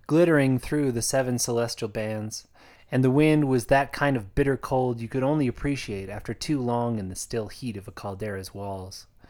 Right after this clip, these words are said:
He and Gaelsey had spent the morning ranging, coming on two recent poach sites, but both have been left clean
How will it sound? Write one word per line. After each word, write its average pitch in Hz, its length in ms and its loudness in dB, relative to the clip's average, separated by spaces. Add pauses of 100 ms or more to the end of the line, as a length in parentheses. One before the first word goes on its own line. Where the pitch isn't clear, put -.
(320)
He 165 180 2
and 143 120 6
Gaelsey 143 480 6
had 113 160 0
spent 135 260 0
the 131 60 -4
morning 123 320 2
ranging, 110 580 0 (220)
coming 156 320 6
on 113 140 2
two 165 200 0
recent 147 340 0
poach 147 300 0
sites, 95 400 -8 (280)
but 123 160 -2
both 165 240 8
have 123 140 -2
been 104 200 0
left 120 260 -4
clean 104 460 -4